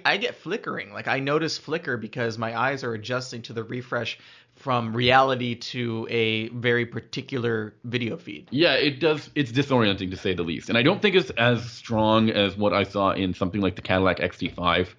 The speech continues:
Speaker 2: or Bolt. Um, I know the Q X eighty was also offered with this feature as well. Basically, the thought is if you have people in the back, all the way in the third row, they might be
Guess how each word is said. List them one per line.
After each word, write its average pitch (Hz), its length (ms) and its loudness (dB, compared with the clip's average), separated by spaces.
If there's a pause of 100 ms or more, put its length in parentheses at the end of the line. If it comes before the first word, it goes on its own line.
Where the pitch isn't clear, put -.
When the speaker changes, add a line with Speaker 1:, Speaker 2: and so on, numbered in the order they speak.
(180)
Speaker 2:
or 92 240 6
Bolt. 92 560 4 (520)
Um, 92 680 4
I 107 100 6
know 117 160 8
the 123 140 4
Q 117 340 2
X 101 400 0
eighty 107 380 6
was 95 240 2
also 95 260 4
offered 92 300 4
with 87 100 -2
this 87 140 -2
feature 87 320 0
as 80 100 -4
well. 92 220 4
Basically, 190 360 4
the 123 120 4
thought 135 340 4
is 117 260 4 (200)
if - 180 -2
you 147 60 0
have 131 340 0
people 156 240 -2
in 113 80 0
the 104 60 0
back, 92 400 0
all 110 160 4
the 139 80 0
way 120 160 2
in 107 80 0
the 95 60 -2
third 101 340 0
row, 98 340 4 (100)
they 110 140 4
might 110 260 4
be 117 320 0